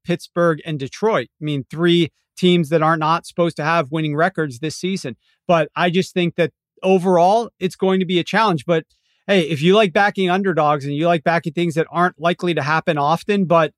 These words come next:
if they do, you'll feel really good about what you won and being able to say, "Look, nobody else was on this team except for me." That's a team that you could get behind.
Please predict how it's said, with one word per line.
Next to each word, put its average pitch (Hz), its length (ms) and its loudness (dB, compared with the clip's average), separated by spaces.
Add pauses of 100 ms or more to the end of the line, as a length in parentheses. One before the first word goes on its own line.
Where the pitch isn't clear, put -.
(220)
if 170 200 -6
they 160 160 -2
do, 139 340 0
you'll 156 220 0
feel 156 260 0
really 151 240 2
good 147 240 2
about 151 400 2 (300)
what 160 200 0
you 165 120 -2
won 170 340 4 (140)
and 175 260 -2
being 175 220 2
able 160 180 0
to 156 100 -2
say, 170 300 0
"Look, 185 240 -2 (100)
nobody 156 340 0
else 165 200 2
was 151 140 -6
on 151 140 0
this 147 120 -8
team 151 200 -6
except 143 280 -4
for 135 80 -10
me." 160 300 -2 (360)
That's 170 220 0
a 202 60 -2
team 190 240 2
that 175 100 2
you 165 140 0
could 151 240 -2
get 151 180 0
behind. 143 460 -2